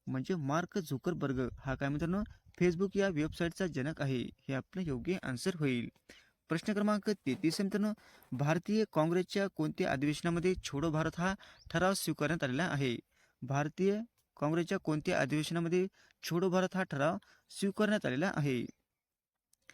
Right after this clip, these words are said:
ऑप्शन क्रमांक तीन म्हणजे मुंबई हे आपलं योग्य आन्सर होईल.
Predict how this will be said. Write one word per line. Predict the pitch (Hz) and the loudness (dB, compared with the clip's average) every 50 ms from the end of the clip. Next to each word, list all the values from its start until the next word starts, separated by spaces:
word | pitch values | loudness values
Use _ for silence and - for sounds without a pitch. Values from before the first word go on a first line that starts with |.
| - _ _ _ _ _ _ - | -20 _ _ _ _ _ _ 0
ऑप्शन | - 160 - - 208 | 0 2 2 0 -2
क्रमांक | - 202 190 202 196 175 - | 0 0 2 0 0 0 0
तीन | 175 202 202 208 202 - _ | 0 2 2 0 0 -2 _
म्हणजे | - 135 131 127 131 165 180 | -6 -4 -4 -2 -2 -2 0
मुंबई | 143 139 139 135 135 139 131 117 117 - - _ _ - | 0 0 0 2 2 2 2 0 -2 -4 -8 _ _ -4
हे | 135 | -4
आपलं | 127 123 - - 170 180 | -4 -4 -2 -2 -2 0
योग्य | 156 131 120 120 - 185 - - | 0 -2 -2 -2 -2 -4 -2 -4
आन्सर | 135 123 120 - 185 185 | -6 -6 -4 -4 -4 -2
होईल. | 160 156 147 135 123 120 117 | 2 2 2 4 2 2 -2